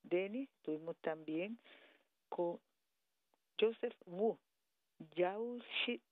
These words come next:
Yao Shi, Joseph Wu y su delegación, reunida con el canciller Moncada y nuestra delegación, ministro Orlando Solórzano, ministro Siddhartha Marín. También estuvimos con el canciller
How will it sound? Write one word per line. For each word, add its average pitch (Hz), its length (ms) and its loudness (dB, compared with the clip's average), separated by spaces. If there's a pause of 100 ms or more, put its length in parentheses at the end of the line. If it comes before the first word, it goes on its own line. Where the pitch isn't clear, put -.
(360)
Yao 196 240 2
Shi, 240 280 -4 (480)
Joseph 190 340 0
Wu 226 260 2 (640)
y 165 100 -8
su - 160 -2
delegación, 156 680 0
reunida 170 440 2
con 165 220 -6
el 151 120 -6
canciller 170 640 -2 (480)
Moncada 175 580 0
y 175 140 -10
nuestra 165 560 -4 (140)
delegación, 160 800 -2 (380)
ministro 165 580 -4
Orlando 170 480 -2
Solórzano, 180 580 0
ministro 170 480 -4 (100)
Siddhartha 165 380 -2
Marín. 214 400 -2 (680)
También 165 340 -2
estuvimos 180 720 -2
con 170 160 -8
el 160 100 -10
canciller 165 600 -2